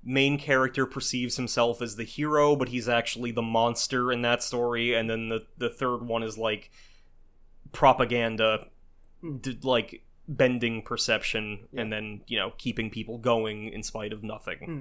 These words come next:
Speaker 1: So.
Speaker 2: Would you change the order to watch them in? Oh,
Speaker 1: Well,
Speaker 2: yeah,
Speaker 1: the
Speaker 2: yeah,
Speaker 1: second
Speaker 2: yeah.
Speaker 1: one is also keeping a guy going
Speaker 2: Yeah.
Speaker 1: in spite of nothing, 'cause
Speaker 2: Yeah.
Speaker 1: he's literally for his job.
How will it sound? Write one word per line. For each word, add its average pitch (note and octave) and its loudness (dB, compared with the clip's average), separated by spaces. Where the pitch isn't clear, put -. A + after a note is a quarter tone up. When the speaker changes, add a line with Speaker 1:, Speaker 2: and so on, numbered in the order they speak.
Speaker 1:
So. - -10
Speaker 2:
Would E3 0
you G3 -4
change G3 -4
the G3+ -10
order F#3 -4
to F3 -2
watch F#3 -2
them D3 -10
in? B2 -14
Oh, D#3 -8
Speaker 1:
Well, A3 8
Speaker 2:
yeah, F3 0
Speaker 1:
the D#3+ 0
Speaker 2:
yeah, C#3 2
Speaker 1:
second E4 6
Speaker 2:
yeah. G#3 6
Speaker 1:
one E3 8
is D3+ 4
also G#3+ 6
keeping C#3+ -2
a C3 0
guy B2 4
going A#2 -2
Speaker 2:
Yeah. D3 -4
Speaker 1:
in - -6
spite A2+ 0
of - -6
nothing, A2+ -4
'cause C#3+ 2
Speaker 2:
Yeah. D#3+ 2
Speaker 1:
he's C#3 0
literally F3 4
for D3+ 2
his B2+ 0
job. B2 4